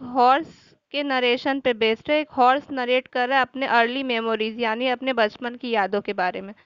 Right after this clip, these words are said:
The first place I can remember was a large pleasant meadow with a mo-, pond of clear water in it। Some shady trees leaned over it, rushes and water lilies grew at the deep end।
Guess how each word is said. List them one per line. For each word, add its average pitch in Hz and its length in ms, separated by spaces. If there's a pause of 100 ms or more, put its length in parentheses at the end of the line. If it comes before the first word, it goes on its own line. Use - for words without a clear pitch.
(600)
The 262 140
first 320 340
place 330 280
I 302 160
can 294 280
remember 254 360
was 247 200
a 254 80
large 233 460
pleasant 247 440
meadow 233 380
with 240 140
a 254 160
mo-, 233 180 (160)
pond 254 260
of 302 140 (140)
clear 240 280
water 220 400
in 214 200
it। 254 120 (600)
Some 262 220
shady 269 440 (100)
trees 269 240
leaned 247 400
over 226 320
it, 269 160
rushes 240 460
and 269 220
water 233 340
lilies 247 460
grew 240 260
at 214 180
the 240 120
deep 208 300
end। 185 180